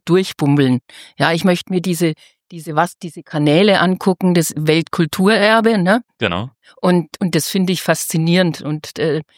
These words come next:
Speaker 1: um die Fuggerei hab ich auch noch nicht gesehen. Also,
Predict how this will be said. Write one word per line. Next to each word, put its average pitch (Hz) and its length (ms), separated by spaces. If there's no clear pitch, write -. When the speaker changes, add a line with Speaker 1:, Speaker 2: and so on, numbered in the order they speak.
Speaker 1:
um 170 140
die 151 100
Fuggerei 156 540
hab 175 100
ich 165 160
auch 180 160
noch 202 140
nicht 196 200
gesehen. 190 420
Also, 160 280